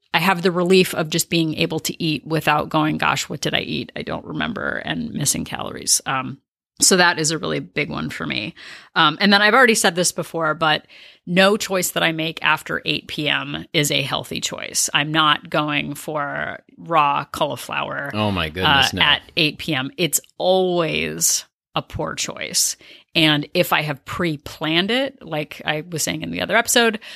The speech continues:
Speaker 1: uh, if we eat late and I've already pre-tracked
Speaker 2: Yeah.
Speaker 1: three cookies, I can eat those after eight o'clock. There's no magical force field at eight P M.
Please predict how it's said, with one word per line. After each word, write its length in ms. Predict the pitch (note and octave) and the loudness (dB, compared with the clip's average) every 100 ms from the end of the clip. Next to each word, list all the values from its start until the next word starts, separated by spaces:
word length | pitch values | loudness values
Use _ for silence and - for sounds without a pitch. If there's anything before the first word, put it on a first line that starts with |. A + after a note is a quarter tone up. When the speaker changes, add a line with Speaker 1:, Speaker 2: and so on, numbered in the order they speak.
| - - | -18 -2
Speaker 1:
uh, 400 | D3 C#3 C#3 F#2 - | 0 0 -2 -6 -6
if 140 | E3 | -6
we 120 | D#3+ E3 - | -4 -6 -4
eat 240 | F#3 - | -8 -6
late 340 | E3+ F3 E3 E3 | 0 2 2 -2
and 120 | D3+ | -4
I've 100 | D3+ | -2
already 280 | D#3 D3 D#3 | -2 -2 -4
pre-tracked 960 | - E3 D3 - D#3+ D3+ D#3 - - - _ | -6 -8 -6 -4 2 2 0 -6 -6 -6 _
Speaker 2:
Yeah. 340 | G#2 F#2 D#2+ D2+ | 0 2 2 2
Speaker 1:
three 160 | F3 | 2
cookies, 720 | C#3+ E3+ - F3+ F#3 F#3+ - - - _ _ - | 0 -2 -2 -2 -2 -2 -4 -6 -14 _ _ 0
I 80 | G#3+ | 2
can 140 | A#3+ | 4
eat 140 | D4 C#4+ | 4 4
those 180 | F3+ | 4
after 260 | E3 D3 E3 | 4 0 -2
eight 120 | D#3 | -4
o'clock. 280 | - - C#3 | -4 -6 -4
There's 180 | F3+ E3 | -2 2
no 200 | G3+ F#3+ | 2 0
magical 440 | E3 D#3+ E3 F3 | 2 2 2 -6
force 380 | D3 - D#3+ D3+ | -8 -6 -4 -4
field 320 | - D#3 D3 | -6 -6 -4
at 140 | D#3 D3+ | -6 -6
eight 240 | D#3 - | -8 -10
P 200 | - D#3+ | -10 -8
M. 300 | C3+ F#2 A2 | -8 -10 -12